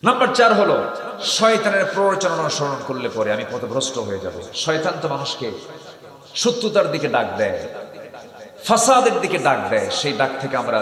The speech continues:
দূরে থাকার চেষ্টা করব। নাম্বার পাঁচ হলো, আল্লাহর আয়াত বিধিবিধান নিয়ে বাকবিতণ্ডা করে, যারা ইউজাদিলুনা ফি আয়াতিল্লাহ বিগাইরি সুলতান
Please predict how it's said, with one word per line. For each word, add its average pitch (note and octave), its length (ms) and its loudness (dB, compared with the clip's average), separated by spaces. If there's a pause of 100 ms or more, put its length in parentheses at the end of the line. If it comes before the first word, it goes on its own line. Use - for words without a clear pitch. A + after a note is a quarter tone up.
দূরে B2 160 -4
থাকার A2+ 280 -4
চেষ্টা G2+ 360 -6
করব। F#2+ 180 -8 (600)
নাম্বার C#3 260 -2 (100)
পাঁচ A#2+ 260 -2
হলো, A2 180 -4 (580)
আল্লাহর D#3 400 4
আয়াত D#3+ 280 4 (720)
বিধিবিধান F3 500 0 (100)
নিয়ে B2+ 160 -2 (480)
বাকবিতণ্ডা C#3+ 640 0
করে, G#2+ 260 0
যারা B2 220 0 (280)
ইউজাদিলুনা D3 800 2 (100)
ফি C3 100 0 (180)
আয়াতিল্লাহ B2 680 2
বিগাইরি C3+ 340 0 (120)
সুলতান C3 440 -2